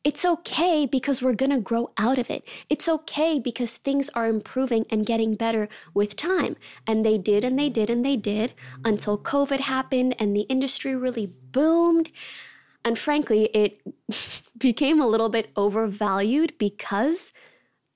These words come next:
during the pandemic, everybody was at home. So many more people were watching live streams that the valuation for Twitch-related things, including these contracts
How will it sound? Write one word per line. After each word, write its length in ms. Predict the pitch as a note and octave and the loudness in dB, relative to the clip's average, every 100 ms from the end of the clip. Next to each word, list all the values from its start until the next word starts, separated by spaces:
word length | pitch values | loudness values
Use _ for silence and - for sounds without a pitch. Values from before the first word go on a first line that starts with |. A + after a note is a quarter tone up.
| _ _ | _ _
during 380 | - G#3+ A#3 A#3 | 0 4 4 2
the 80 | G#3+ | -2
pandemic, 600 | - G#3 G#3 B3+ A#3+ A3+ | 0 2 2 4 2 0
everybody 440 | A#3 A3+ B3+ C4 A#3+ | -2 0 2 2 2
was 200 | A#3+ A#3 | 0 0
at 180 | G#3+ A3 | -4 0
home. 240 | G#3+ G#3 | 0 0
So 280 | - - B3+ | -2 -2 0
many 180 | C4 B3+ | 2 2
more 160 | B3 | 0
people 280 | - A#3 A3+ | -2 -2 0
were 140 | A3 | 2
watching 400 | G#3 G#3 - A3 | 2 0 0 2
live 260 | G#3 G3+ G3+ | 2 2 0
streams 460 | - G#3 G3+ G#3+ - - - - - _ _ | 0 2 2 0 -6 -20 -20 -20 -20 _ _
that 320 | A3+ G#3 G3+ - _ _ - | -2 0 0 -4 _ _ -6
the 200 | G3+ A3 | -2 0
valuation 880 | A3+ A#3+ A3+ G3+ G3 A3 - C#4 C#4 - | 0 0 2 2 2 2 2 2 0 -2
for 220 | B3 B3 | -2 -2
Twitch-related 760 | - B3+ - A#3+ A#3+ A#3+ A3+ | -2 -2 -2 -2 0 0 0
things, 280 | A3+ A#3+ B3+ - | 0 0 0 0
including 800 | G3+ G3+ - A4 F4 A#3+ B3 A#3+ | -2 0 2 4 4 2 2 0
these 240 | F#3+ G3 | 0 0
contracts 920 | - F#3 F3 - G#3+ B3 D#4+ - - | -2 -2 -2 -2 -2 -2 -2 -4 -8